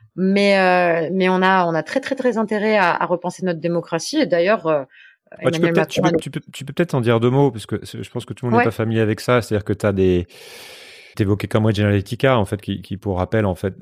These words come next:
Speaker 2: est, est cette, euh, entreprise, euh, an-, anglaise, enfin, t-, qui a, à laquelle, euh, Steve Bannon, en fait, euh,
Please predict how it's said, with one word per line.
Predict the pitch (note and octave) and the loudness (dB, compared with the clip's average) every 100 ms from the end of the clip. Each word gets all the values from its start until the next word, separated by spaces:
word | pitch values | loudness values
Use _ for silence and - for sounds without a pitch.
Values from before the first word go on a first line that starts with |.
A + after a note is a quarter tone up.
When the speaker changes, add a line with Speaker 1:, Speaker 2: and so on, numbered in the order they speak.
| - | -14
Speaker 2:
est, | - G2 | -10 -8
est | |
cette, | F2+ G2+ - | -6 -6 -6
euh, | F#2+ E2+ E2+ - - | -4 -4 -6 -10 -12
entreprise, | - - G#2 A#2+ G#2 | -10 -4 -2 0 2
euh, | G2+ F#2+ F#2 | 2 2 2
an-, | F#2+ G2 - | 0 -4 -4
anglaise, | G#2 G2 G#2 A#2+ G#2 | -4 0 2 2 2
enfin, | F#2 - F#2+ | -4 -6 -10
t-, | F#2+ | -10
qui | - G2+ | -4 0
a, | F#2+ F2+ F2 _ - - - - _ | 2 0 -2 _ -20 -20 -20 -20 _
à | G2 | -2
laquelle, | F#2 F#2 G#2+ G#2 F#2+ | -2 0 2 2 2
euh, | F2+ F2 F2 F2 - _ - | 2 0 -2 -6 -12 _ -20
Steve | - G#2+ | -10 -8
Bannon, | G2 G#2+ A2 A2+ G#2 | -2 0 2 2 2
en | |
fait, | F#2+ G#2+ G#2 | 0 -2 -2
euh, | F#2+ | -4